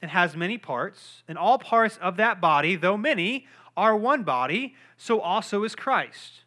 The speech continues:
For we are all baptized by one Spirit into one body, whether Jews or Greeks, whether slaves or free,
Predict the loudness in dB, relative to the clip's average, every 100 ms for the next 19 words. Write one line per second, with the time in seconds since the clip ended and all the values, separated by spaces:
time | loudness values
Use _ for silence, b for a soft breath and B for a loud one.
0 | _ _ -4 0 0 0 2 2 2 0
1 | -2 -2 0 -2 -2 -2 -4 -4 -4 -6
2 | -6 -2 0 0 -4 -12 -10 -6 -4 -2
3 | -2 -4 -2 -4 -6 B B B -4 -2
4 | -4 -2 -2 0 -2 -2 -2 0 0 -2
5 | -4 -4 -4 -4 -2 0 0 -4 -4 -8
6 | -6 -8